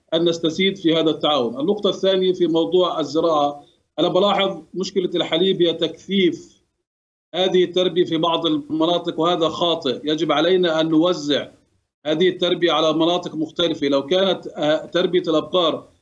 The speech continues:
موزعة على مناطق الضفة الغربية لما حصلت مشكلة. ومن الملاحظ أن المزارع الكبيرة هي تابعة لمصانع أو لشركات كبيرة، للمصانع هي بتملكها. إحنا لو في الشمال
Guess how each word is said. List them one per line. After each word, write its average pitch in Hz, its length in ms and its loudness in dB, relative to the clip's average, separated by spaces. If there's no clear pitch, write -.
موزعة 165 440 2
على 151 220 2
مناطق 175 420 0
الضفة 165 320 -4
الغربية 165 360 2
لما 165 240 2
حصلت 175 360 -2
مشكلة. 151 420 0
ومن 160 180 2
الملاحظ 175 460 0
أن 160 140 0
المزارع 175 480 2
الكبيرة 175 460 2
هي 175 180 2
تابعة 170 460 0
لمصانع 165 760 0
أو 147 100 2
لشركات 165 600 0
كبيرة، 175 440 2
للمصانع 170 560 0
هي 185 260 2
بتملكها. 165 720 -2
إحنا 180 200 0
لو 180 140 4
في 190 100 -6
الشمال 175 640 0